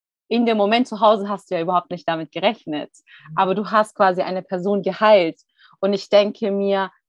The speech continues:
Speaker 1: das denke ich mir auch bei mir so, in, ich weiß vielleicht nicht immer, was ich nach außen trage, aber vielleicht gerade in diesem Moment sitzt jemand vor dem Teller und sagt, „Komm, ich probier's jetzt einfach mal so.“ Und dann habe ich etwas für die Tierwelt getan.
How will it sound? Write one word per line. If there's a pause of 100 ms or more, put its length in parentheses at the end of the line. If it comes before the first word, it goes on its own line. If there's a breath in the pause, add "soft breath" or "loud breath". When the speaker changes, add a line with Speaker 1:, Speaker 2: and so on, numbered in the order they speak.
(460)
Speaker 1:
das
denke
ich
mir
auch
bei
mir
so,
in,
ich
weiß
vielleicht
nicht
immer,
was
ich
nach
außen
trage, (580)
aber (100)
vielleicht
gerade
in
diesem
Moment
sitzt
jemand
vor
dem
Teller
und
sagt,
„Komm, (260 soft breath)
ich
probier's
jetzt
einfach
mal
so.“
Und
dann
habe
ich
etwas
für
die
Tierwelt
getan.